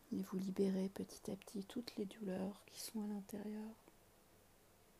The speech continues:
Et vous voyez toujours cette montgolfière au loin,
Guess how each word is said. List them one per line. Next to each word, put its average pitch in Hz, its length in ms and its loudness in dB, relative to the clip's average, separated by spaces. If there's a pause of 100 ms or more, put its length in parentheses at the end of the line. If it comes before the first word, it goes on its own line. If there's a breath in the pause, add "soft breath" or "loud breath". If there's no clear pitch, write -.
(1200 loud breath)
Et 220 40 0
vous 226 160 0
voyez 226 300 6
toujours 220 440 2
cette - 280 -4
montgolfière 214 640 2
au 214 80 4
loin, 220 260 2